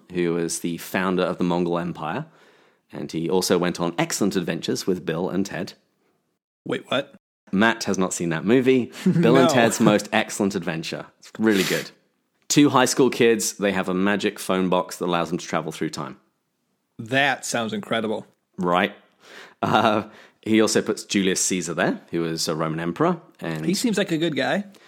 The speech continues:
Speaker 1: Well, he brought down the Republic, so
Speaker 2: I'm just kidding.
Speaker 1: maybe not. Henry the fifth, who was an English king in the fourteenth, fifteenth century, he d-, had a lot of bloodshed on his hands.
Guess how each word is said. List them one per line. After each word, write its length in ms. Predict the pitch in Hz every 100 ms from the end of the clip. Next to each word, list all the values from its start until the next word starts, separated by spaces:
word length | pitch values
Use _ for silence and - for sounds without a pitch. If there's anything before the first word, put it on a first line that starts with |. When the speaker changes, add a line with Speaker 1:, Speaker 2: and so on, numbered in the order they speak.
| - - -
Speaker 1:
Well, 260 | 196 202 180
he 120 | 165
brought 180 | 165 139
down 160 | 131
the 80 | 117
Republic, 580 | 92 - 87 - - -
so 240 | - - 87
Speaker 2:
I'm 180 | - 73
just 200 | - -
kidding. 120 | 117
Speaker 1:
maybe 220 | 104 92
not. 240 | 73 - - - - - - - - - - _
Henry 260 | - 120 120
the 100 | 98
fifth, 420 | - 202 - - -
who 180 | 95 92
was 180 | 92 92
an 80 |
English 180 | 95 92
king 260 | - 95 101
in 60 | 95
the 80 |
fourteenth, 420 | 85 98 87 98 -
fifteenth 380 | 85 - 90
century, 580 | - 87 85 98 98 92 -
he 120 | 85
d-, 120 | 87 - _ _
had 160 | - 82
a 40 |
lot 180 | 80 82
of 140 | 82 - _
bloodshed 340 | 80 78 87 82
on 80 |
his 120 | 76 -
hands. 300 | 92 131